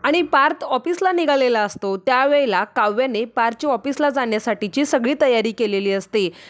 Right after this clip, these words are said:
त्याच्या सगळ्या वस्तू बाहेर बेडवर काढून ठेवलेल्या असतात. ते बघून पार्थ पण खूप शॉक होतो आणि म्हणतो, "कोणी केलं हे सगळं?"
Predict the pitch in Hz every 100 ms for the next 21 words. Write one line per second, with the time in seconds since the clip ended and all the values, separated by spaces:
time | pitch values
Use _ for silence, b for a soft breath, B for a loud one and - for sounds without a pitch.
0 | B 226 277 262 294 233 277 320 311 -
1 | 254 247 226 240 254 240 240 269 262 214
2 | 226 226 220 202 202 196 196 - 185 170
3 | _ b b _ 302 370 349 269 240 214
4 | 240 269 302 302 392 370 349 - - 311
5 | 359 359 233 220 226 330 359 320 226 226
6 | 285 302 359 330 294 247 233 233 214